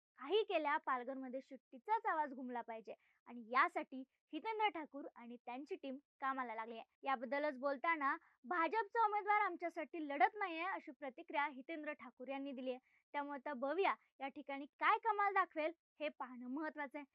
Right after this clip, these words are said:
शिवाय ठाकरे यांनी महिला आदिवासीला इथं संधी दिली आहे. त्यामुळे आता पालघरमध्ये शिट्टी वाजणार, कमळ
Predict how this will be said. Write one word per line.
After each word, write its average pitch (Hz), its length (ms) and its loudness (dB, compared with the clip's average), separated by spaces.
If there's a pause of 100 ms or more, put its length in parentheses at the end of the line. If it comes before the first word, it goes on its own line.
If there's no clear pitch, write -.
(280)
शिवाय 466 200 8
ठाकरे 415 400 6 (100)
यांनी 302 260 -4
महिला 381 360 2
आदिवासीला 359 680 2
इथं 285 200 -8
संधी 330 360 -2
दिली 285 200 -4
आहे. 311 100 -4 (560)
त्यामुळे 311 280 4
आता 330 160 2 (100)
पालघरमध्ये 294 580 6 (120)
शिट्टी 311 380 -6
वाजणार, 381 420 8 (340)
कमळ 427 260 8